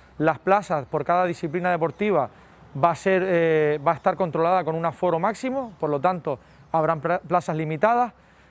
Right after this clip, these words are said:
Todas ellas, pues, se le dará prioridad por orden de registro, de inscripción,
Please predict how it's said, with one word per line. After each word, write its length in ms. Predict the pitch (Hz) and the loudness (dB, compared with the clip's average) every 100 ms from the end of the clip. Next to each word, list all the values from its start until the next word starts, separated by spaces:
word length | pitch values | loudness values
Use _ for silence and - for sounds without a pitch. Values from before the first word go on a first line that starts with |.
| _ _ | _ _
Todas 260 | 185 180 | 2 4
ellas, 160 | 196 202 | 4 2
pues, 140 | 190 | 0
se 80 | - | -2
le 100 | 160 | 0
dará 220 | 156 160 | 2 2
prioridad 640 | 180 180 170 170 208 170 117 - _ - | 2 0 2 2 2 0 -4 -20 _ -2
por 140 | 147 | 0
orden 240 | 170 185 | 2 2
de 80 | 175 | 2
registro, 480 | 175 156 240 - 175 | 0 0 -2 0 0
de 80 | 156 | 0
inscripción, 640 | 127 151 131 196 214 170 | -4 -6 -4 0 0 0